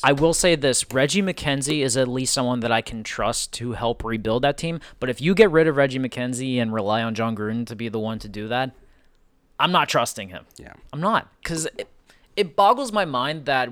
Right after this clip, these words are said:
Speaker 1: we had a Raider team that should have gone to the A F C title game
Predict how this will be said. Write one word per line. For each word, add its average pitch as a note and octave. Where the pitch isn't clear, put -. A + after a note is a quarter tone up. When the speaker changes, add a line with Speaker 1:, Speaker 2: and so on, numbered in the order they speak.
Speaker 1:
we D3+
had D3
a C3
Raider A#2+
team D#3+
that D3+
should -
have F3+
gone D3
to C#3
the B2+
A B2+
F B2
C B2+
title A#2+
game C#3